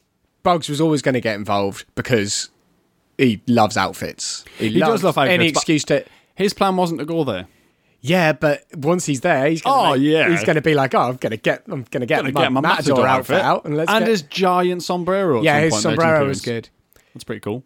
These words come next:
Speaker 1: But what I was gonna say is, at one point, Bugs, uh, like, you know, he's holding out the, the,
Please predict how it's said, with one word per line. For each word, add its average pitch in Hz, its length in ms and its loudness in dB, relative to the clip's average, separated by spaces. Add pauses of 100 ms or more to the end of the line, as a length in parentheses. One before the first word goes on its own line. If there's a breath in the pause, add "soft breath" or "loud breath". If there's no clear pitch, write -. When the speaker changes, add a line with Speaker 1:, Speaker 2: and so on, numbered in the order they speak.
Speaker 1:
But 180 120 2
what 180 60 4
I 180 40 2
was 170 100 0
gonna 208 200 2
say 123 260 0
is, 143 100 0
at 151 80 -2
one 190 220 0
point, 123 340 -4
Bugs, 147 480 -2
uh, 135 140 -2
like, 131 200 -4
you 139 200 -2
know, 113 160 -2
he's 123 140 -4
holding 135 340 2
out 131 220 0
the, 123 280 0 (120)
the, 131 200 2